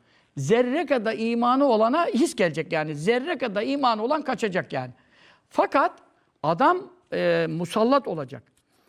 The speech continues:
İşte diyor, e, o size Rabbinizim diyecek, önce Nebiyim diyecek. Size öyle bir anlatacağım ki diyor, hiçbir peygamber benden önce onu öyle nitelememiş.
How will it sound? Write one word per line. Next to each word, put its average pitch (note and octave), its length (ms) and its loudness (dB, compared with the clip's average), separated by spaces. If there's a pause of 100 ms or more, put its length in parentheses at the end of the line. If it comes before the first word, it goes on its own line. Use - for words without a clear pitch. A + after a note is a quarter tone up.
İşte A3 200 0
diyor, G#3 240 0
e, F#3 240 0
o G#3+ 200 0
size G#3 320 0
Rabbinizim G3 540 0
diyecek, E3 320 -4
önce G3+ 280 0
Nebiyim G3+ 420 0
diyecek. F3 400 0 (260)
Size A3+ 280 2
öyle A#3 300 2
bir B3+ 40 6
anlatacağım A#3+ 500 0
ki B3 120 -2
diyor, F3+ 200 0 (400)
hiçbir C#4+ 320 2
peygamber A3 520 0
benden A3 220 -2
önce A3+ 180 -4
onu A3 200 0
öyle A3 200 4
nitelememiş. G3 640 0